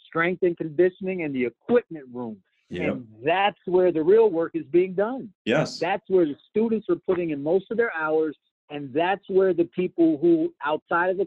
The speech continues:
Speaker 1: coaches, have the largest impact on your student athletes are found. And so I try to be very intentional and, and try to never, never forget that, um, as I've,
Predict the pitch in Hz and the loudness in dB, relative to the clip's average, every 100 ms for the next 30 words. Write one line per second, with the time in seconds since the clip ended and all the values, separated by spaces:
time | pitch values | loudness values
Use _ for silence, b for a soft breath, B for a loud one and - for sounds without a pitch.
0 | - 196 190 - 123 120 - _ _ - | -2 0 0 -2 -6 -6 -12 _ _ -8
1 | 147 135 135 131 160 175 165 165 - 170 | -8 0 0 4 2 2 0 -4 -4 -6
2 | 160 156 151 156 147 139 - 165 147 147 | -6 -8 -8 -8 -6 -6 0 2 2 0
3 | 139 139 120 120 - 117 92 _ _ _ | -4 -4 -2 -4 -2 -4 -4 _ _ _
4 | _ _ _ _ 135 131 - 151 - 143 | _ _ _ _ -6 -6 0 0 2 0
5 | 143 - - 170 165 160 139 - 131 127 | -2 -4 0 2 4 2 0 -4 -6 -6
6 | 120 127 156 151 135 - 143 - 127 131 | -2 0 0 0 -6 -10 -10 -8 -6 -6
7 | 127 127 131 117 - 135 127 117 123 135 | -6 -8 -8 -6 0 2 2 2 2 0
8 | 135 131 131 120 117 117 107 123 127 120 | 0 0 0 -2 -4 -6 -2 -2 -4 -8
9 | 113 104 b b b - 120 117 110 113 | -8 -8 b b b -6 -4 -2 -2 -2
10 | 123 113 123 117 | -2 0 0 -2